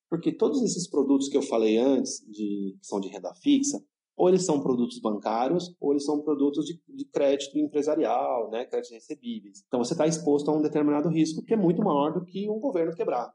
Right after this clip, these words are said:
É mais fácil um banco quebrar, uma empresa quebrar, do que o governo federal, o governo brasileiro.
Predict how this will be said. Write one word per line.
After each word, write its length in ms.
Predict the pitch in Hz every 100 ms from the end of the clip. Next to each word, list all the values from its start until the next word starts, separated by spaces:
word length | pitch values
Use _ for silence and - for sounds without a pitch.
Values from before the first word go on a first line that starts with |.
| _
É 80 | -
mais 220 | 127 135
fácil 300 | - 135 -
um 40 | 123
banco 340 | 127 160 175 -
quebrar, 380 | - - 139 143
uma 180 | 120 117
empresa 380 | - 113 107 107
quebrar, 420 | 147 131 143 - _ _ _
do 140 | 180 185
que 320 | 214 214 226
o 140 | 240
governo 340 | 240 233 175 185
federal, 420 | 208 202 180 170
o 120 | 123
governo 320 | 143 147 160
brasileiro. 580 | 160 165 165 277 139 -